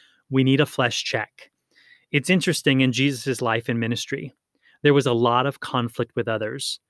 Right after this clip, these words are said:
in particular with the religious leaders of his day. And most of those contentions were initiated by the religious leaders, where they sent people to test him. They sought to draw him into contentions.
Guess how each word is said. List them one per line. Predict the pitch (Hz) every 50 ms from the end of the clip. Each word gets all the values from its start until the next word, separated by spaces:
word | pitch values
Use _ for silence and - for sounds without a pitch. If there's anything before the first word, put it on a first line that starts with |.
| _ _ _ _ _ -
in | 147 143
particular | - - - - 208 - 190 160 143 143 147 160
with | 151 135 143 143 -
the | 151 131
religious | 135 135 127 131 135 131 - 151 123 -
leaders | 127 123 127 135 123 113
of | 113 107
his | 110 101 95
day. | 98 110 101 104 123 131 - _ _ _ _ _ _ _ -
And | - 139 143
most | 147 160 208 - - -
of | 214 180
those | 190 170 -
contentions | - - 165 147 - - - 147 156 156 - - 131 117 107 110 113 117 - - _ -
were | 135 131 135
initiated | 127 123 123 127 151 160 - - - 127 113 110 107 107 107 107 - -
by | - 120 104 117 131
the | 135 135
religious | 135 127 113 110 104 98 117 117 - -
leaders, | 120 117 117 110 104 107 104 - - - - _ _ _ _ _ _ _ _ _ _ -
where | 156 156
they | 160 160
sent | - - 175 170 160
people | - - 156 156 151 147
to | - 135
test | 123 - - 135 - - - -
him. | 113 107 123 - _ _ _ - - - _ -
They | 143 139
sought | - - 151 151 -
to | - 143
draw | 117 110 123 131 131 143 135 131
him | 123 135 135 117 110 120
into | - 120 123 - 131
contentions. | - - 127 - - 120 120 113 - - 123 131 147 151 - - - -